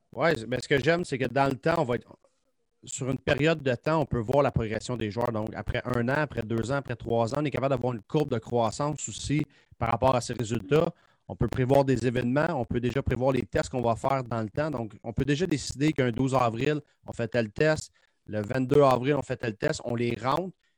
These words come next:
Puis comme ça, tout se fait à partir de, euh, du cellulaire sur le terrain, donc, ou du iPad si on a une connexion Internet. Donc, ce qui est le fun, c'est qu'on n'a pas besoin de papier, de crayon. J'ai perdu le papier, j'ai, j'ai pas l'information. On rentre en temps réel le, le résultat,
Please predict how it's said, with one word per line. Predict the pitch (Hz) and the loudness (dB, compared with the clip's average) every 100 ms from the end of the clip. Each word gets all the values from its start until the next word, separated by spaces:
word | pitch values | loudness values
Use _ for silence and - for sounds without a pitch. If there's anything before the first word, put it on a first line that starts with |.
| _ | _
Puis | - | -8
comme | - 127 | -4 -2
ça, | - | -4
tout | - - | -4 -2
se | - | -2
fait | 139 | 0
à | 170 | 0
partir | 131 123 160 | 0 -2 -2
de, | 135 123 | -2 -2
euh, | 127 131 120 - 104 | 0 0 0 -6 -6
du | 104 107 | -6 -4
cellulaire | - 147 131 135 143 | 0 4 6 4 4
sur | - 120 | 2 4
le | 143 | 4
terrain, | - 117 110 113 _ _ _ - | 4 0 -2 -8 _ _ _ -4
donc, | 117 127 139 - - | 2 2 0 -6 2
ou | 151 | 4
du | 160 135 | 4 4
iPad | 123 110 127 131 123 | 2 2 2 0 -2
si | - | -4
on | 117 117 | -4 -2
a | |
une | 123 | -4
connexion | 120 113 - | -4 -6 -6
Internet. | 117 110 107 104 | -6 -6 -4 -6
Donc, | 98 101 | -8 -10
ce | - | -8
qui | - | -6
est | |
le | 117 | -4
fun, | - 123 156 - _ _ | -2 -2 -2 -10 _ _
c'est | _ - | _ -8
qu'on | 120 | -6
n'a | 113 | -4
pas | 139 | -2
besoin | 127 127 | -2 -2
de | |
papier, | 113 117 - 151 | 0 -2 0 -4
de | 127 | -2
crayon. | 107 - 113 127 143 123 104 | -4 -2 -2 -2 -4 -8 -8
J'ai | - | -6
perdu | - 117 127 | -2 -2 -4
le | |
papier, | - 104 - 139 123 | -4 -6 -2 -4 -2
j'ai, | 113 87 | -4 -6
j'ai | 107 | -6
pas | 135 | -2
l'information. | 127 - 120 113 - 147 123 | -2 -2 -2 0 0 -2 0
On | |
rentre | 113 107 135 156 - | -2 0 0 0 -2
en | 117 | -4
temps | - 127 | -2 -2
réel | 110 135 123 135 196 175 _ _ _ _ _ _ | 0 2 4 4 2 -8 _ _ _ _ _ _
le, | 113 120 117 | -2 2 4
le | 120 | 4
résultat, | 127 135 127 117 143 170 | 4 2 0 0 4 2